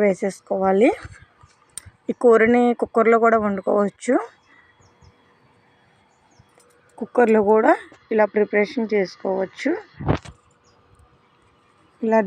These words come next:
దాకలో వండటం రానివారు కుక్కర్లో కూడా పెట్టుకోండి. ఇప్పుడు స్టవ్ వెలిగించి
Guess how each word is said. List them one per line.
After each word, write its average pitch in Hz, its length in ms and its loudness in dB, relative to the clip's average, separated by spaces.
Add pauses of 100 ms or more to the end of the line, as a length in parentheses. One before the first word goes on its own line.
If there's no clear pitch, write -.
దాకలో 220 420 0
వండటం 214 400 0 (260)
రానివారు 202 560 -2 (260)
కుక్కర్లో 214 400 0 (100)
కూడా 214 180 2 (200)
పెట్టుకోండి. 196 580 -2 (2750)
ఇప్పుడు 240 300 0
స్టవ్ 233 260 2
వెలిగించి 240 520 0